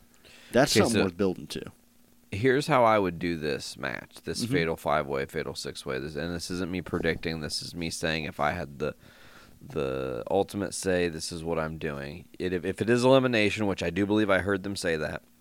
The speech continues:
Speaker 2: <clears throat> Paige said it, that, okay, so six-pack, we'll say that it does go to six. We'll say that Nia does become the surprise entrant on the audible call.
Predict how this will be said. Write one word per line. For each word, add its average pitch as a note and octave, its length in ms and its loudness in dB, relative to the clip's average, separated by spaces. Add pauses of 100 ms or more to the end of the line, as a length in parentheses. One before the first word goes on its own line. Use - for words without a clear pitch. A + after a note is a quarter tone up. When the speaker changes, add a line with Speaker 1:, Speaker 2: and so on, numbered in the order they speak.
(140)
Speaker 2:
<clears throat> - 1300 -16
Paige F2+ 360 -2
said D#2 220 -4
it, D#2 120 -8 (1080)
that, F2 540 2
okay, D#2 360 0
so D#2+ 300 -2
six-pack, A2 720 4
we'll F#2 140 -2
say G2 300 2
that F#2 160 0
it D#2 220 -6
does F#2 300 2
go F2+ 140 0
to F2+ 100 -2
six. - 420 -4
We'll E2+ 160 -4
say F2 340 0
that E2+ 280 -2 (340)
Nia E2+ 480 0
does E2 300 -2
become D#2+ 440 -8
the D#2+ 80 -10
surprise D#2+ 500 -6
entrant D#2 440 -8
on D2 180 -4
the D2 120 -4
audible B1+ 480 -6
call. G1+ 320 -6